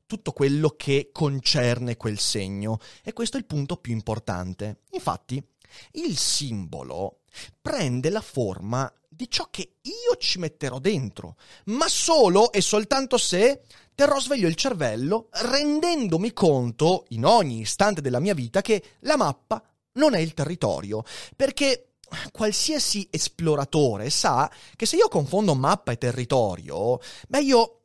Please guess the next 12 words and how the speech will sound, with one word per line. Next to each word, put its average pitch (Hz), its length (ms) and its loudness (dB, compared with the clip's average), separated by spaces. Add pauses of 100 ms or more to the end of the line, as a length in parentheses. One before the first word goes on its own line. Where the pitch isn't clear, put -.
mi 269 180 -6
sto 156 500 4 (280)
sobbarcando 196 920 0
gli 220 240 0
errori 208 600 6
di 196 120 -8
coloro 165 580 4
che 214 200 0
hanno 143 300 2
disegnato 139 440 -2
la 143 120 0
mappa 208 500 0